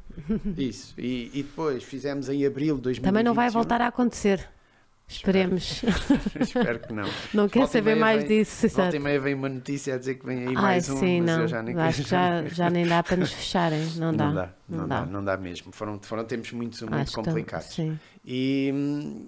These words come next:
Speaker 2: e pronto, e em abril criámos concertos, ah, com cenários três D, onde em cenários, ah,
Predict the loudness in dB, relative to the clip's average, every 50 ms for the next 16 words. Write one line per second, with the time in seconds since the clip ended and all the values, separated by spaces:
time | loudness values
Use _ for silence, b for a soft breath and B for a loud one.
0 | -14 _ -12 -8 -4 -4 -4 -4 -2 -2 0 2 2 2 2 0 -2 -2 -2 0
1 | -2 -2 -4 -8 -6 -4 -2 -2 0 0 0 -2 -2 -2 -4 -4 -6 -8 -8 -8
2 | -8 -6 -6 -4 -4 -4 -4 -6 -8 -8 -8 -8 -8 -8 -10 B B B B B
3 | B _ -4 -2 0 0 0 -2 -4 -6 -8 -8 -8 -6 -6 -8 -8 -6 -4 -4
4 | -4 -4 -4 -6 -6 -6 -8 -8 -8 -6 -6 -4 -4 -4 -8 -12 _ _ _ _
5 | _ _ _ _ -12 -12 -10 -10 -10 -10 -10 -10 -10 -12 -14 -16 -14 -12 -8 -6
6 | -6 -6 -6 -8 -10 -10 -12 -12 -14 -12 -12 -12 -14